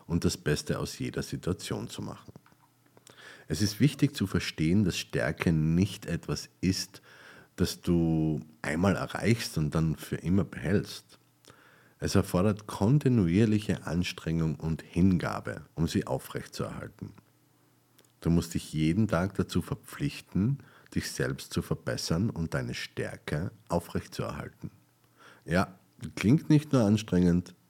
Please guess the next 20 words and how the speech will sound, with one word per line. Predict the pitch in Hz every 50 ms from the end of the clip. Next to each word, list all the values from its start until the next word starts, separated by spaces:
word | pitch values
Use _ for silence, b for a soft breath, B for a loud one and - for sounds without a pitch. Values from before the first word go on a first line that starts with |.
| _ -
ist | - - - -
es | 78 - -
auch. | - - - - - - - _ - B B B B B B B B
Aber | B 98 104 104
wenn | 120 123 139
du | 139 127
es | 120 117 117 - - -
einmal | - 95 101 135 160 160 160
erreicht | 156 123 110 95 85 90 - - -
hast, | - - - - - _
wirst | - 76 - - -
du | 78
merken, | 71 67 65 62 - - - _ - 85 98 139 160 - - - _ _ _ -
dass | - 90 - - - - _
all | - 101 98 107 139 151
die | 147 - 123 123 113
harte | 92 80 78 80 - - 82 - - -
Arbeit | - 131 - 67 69 - 58 58 64 - - - - - b b b
sich | b - - 69 - -
auszahlt | - 67 76 76 - - - - 85 76 71 71 71 - -